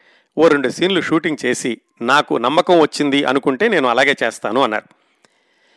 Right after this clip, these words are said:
అలాగే వంశీ గారు అడిగినట్లుగానే ఒక వెయ్యి అడుగుల ఫిల్ము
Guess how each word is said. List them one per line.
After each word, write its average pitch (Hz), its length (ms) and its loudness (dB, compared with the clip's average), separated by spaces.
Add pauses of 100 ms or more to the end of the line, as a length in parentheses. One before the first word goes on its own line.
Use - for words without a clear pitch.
(200)
అలాగే 208 240 6
వంశీ 175 300 4
గారు 165 140 4
అడిగినట్లుగానే 147 760 0 (520)
ఒక 135 480 2
వెయ్యి 135 240 0
అడుగుల 135 260 2
ఫిల్ము 143 460 0